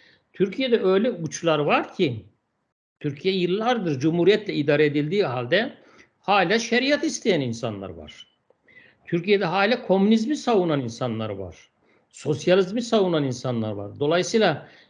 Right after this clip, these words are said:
başka memleketler ve milletler gibi,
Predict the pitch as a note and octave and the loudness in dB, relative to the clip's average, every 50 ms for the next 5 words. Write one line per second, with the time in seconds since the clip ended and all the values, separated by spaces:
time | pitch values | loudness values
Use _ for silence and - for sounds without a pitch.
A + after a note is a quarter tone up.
0 | _ _ - A#2 C#3 D3+ D3 - - A3+ A#3 A3 G3 F#3 F3+ F3+ F3+ F3+ F#3 E3+ | _ _ -6 0 0 0 0 0 0 2 2 4 4 4 2 2 2 0 -2 -4
1 | F3 - G#3 G#3 G3+ F3+ F3+ E3+ D#3 D#3+ D#3 D#3+ D#3+ F3 E3+ F3 E3+ F3+ G3+ G#3+ | -2 0 2 2 2 2 2 2 2 2 4 4 4 4 2 2 0 2 2 2
2 | F#3+ D#3 C#3 C3 B2+ B2 E3+ A3+ B3+ D#4 - | 2 0 -2 -4 0 0 0 0 0 -2 -4